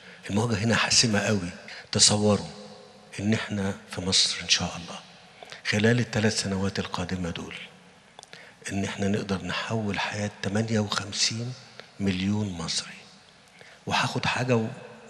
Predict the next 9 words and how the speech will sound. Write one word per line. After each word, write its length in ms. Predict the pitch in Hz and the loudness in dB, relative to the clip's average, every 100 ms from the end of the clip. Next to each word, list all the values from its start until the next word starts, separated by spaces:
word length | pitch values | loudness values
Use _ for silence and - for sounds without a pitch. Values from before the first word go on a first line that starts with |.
| - | -12
يعني 220 | 90 90 92 | -10 -10 -4
كأمثلة، 560 | 123 110 104 - 92 - - - - - - - - - - - - - _ _ - 254 220 - - - - - - - | -2 0 2 2 0 -4 -14 -20 -20 -20 -20 -20 -20 -20 -20 -20 -20 -20 _ _ -20 -20 -20 -20 -20 -20 -20 -20 -20 -2
لما 120 | 104 113 | 2 4
نيجي 140 | 151 | 4
نتكلم 460 | 117 - 113 110 95 | 4 4 4 4 4
على 420 | 92 101 98 92 | 2 4 2 0
إن 140 | 95 | -2
إحنا، 400 | 101 - 101 101 - - - - - - - - | -2 -2 0 -2 -2 -14 -18 -20 -20 -20 -16 -4
آم، 480 | 92 87 82 85 85 | -2 -2 -4 -6 -10